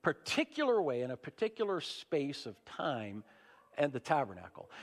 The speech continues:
And that it was represented by this cloud that hovered over the tabernacle and a fire that was in the cloud by night. And that is how they were literally led by the Lord in their journeys through the wilderness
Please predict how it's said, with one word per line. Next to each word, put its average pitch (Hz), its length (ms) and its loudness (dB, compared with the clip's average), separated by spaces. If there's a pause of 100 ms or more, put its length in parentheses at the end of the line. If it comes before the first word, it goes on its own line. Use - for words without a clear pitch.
And 220 160 6
that 226 80 8
it 208 80 4
was 180 200 4
represented 214 840 4
by 156 340 12 (200)
this 185 180 4
cloud 226 760 10 (180)
that 196 200 6
hovered 294 480 8
over 220 200 8
the 180 120 2
tabernacle 180 760 8
and 165 80 10
a 147 60 6
fire 262 500 6
that 170 120 2
was 156 160 2
in 165 100 4
the 151 80 2
cloud 139 540 6 (360)
by 135 280 8
night. 143 440 4 (260)
And 139 160 6
that 143 160 10
is 131 120 0
how 151 160 4
they 127 160 2
were 117 180 0 (180)
literally 190 640 6
led 151 600 6 (180)
by 202 280 10
the 175 100 2
Lord 160 560 4
in 139 100 0
their 131 100 2
journeys 143 360 2
through 151 100 -4
the 123 100 -2
wilderness 120 540 0